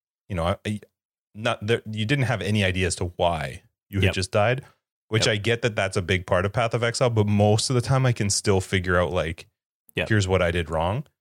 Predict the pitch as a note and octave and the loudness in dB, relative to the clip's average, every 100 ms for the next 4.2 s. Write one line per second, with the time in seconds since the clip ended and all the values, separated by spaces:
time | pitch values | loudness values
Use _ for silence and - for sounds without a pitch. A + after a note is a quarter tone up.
0 | _ A2 G#2+ G#2+ A#2 A#2 A2 A2 G#2+ G2+ | _ 0 2 2 2 2 4 4 4 4
1 | F#2+ F#2 F2+ F#2 G#2+ G#2+ G#2 F2 D#2+ D#2 | 4 4 4 4 2 2 2 0 -4 -10
2 | D2+ D#2 F2+ A#2 F2+ G2 _ _ _ _ | -12 -14 -6 -2 -2 -6 _ _ _ _
3 | _ G2 G#2 E2 - C3+ F#2 E2 E2 - | _ -2 -2 -2 0 2 2 0 -6 -6
4 | E2 | -8